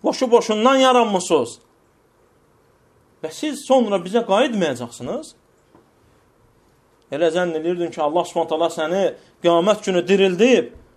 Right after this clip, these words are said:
həşr günü insanları qarşısında həşr edib, onlardan soruşmayacaq. Bu qədər zalımlıqlar, bu qədər fasiqliklər, bu qədər küfürlər,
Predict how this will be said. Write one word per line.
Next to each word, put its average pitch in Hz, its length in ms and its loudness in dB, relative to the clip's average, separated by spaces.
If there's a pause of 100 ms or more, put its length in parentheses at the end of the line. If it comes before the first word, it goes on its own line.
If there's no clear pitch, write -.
(800)
həşr 226 320 2
günü 214 320 0
insanları 214 680 4 (280)
qarşısında 214 560 4
həşr 233 320 2
edib, 247 320 4 (240)
onlardan 233 480 6
soruşmayacaq. 220 800 4 (300)
Bu 285 80 6
qədər 233 300 6
zalımlıqlar, 226 960 4 (800)
bu 269 100 4
qədər 240 380 6
fasiqliklər, 240 880 4 (500)
bu 254 120 6
qədər 262 320 8
küfürlər, 269 720 4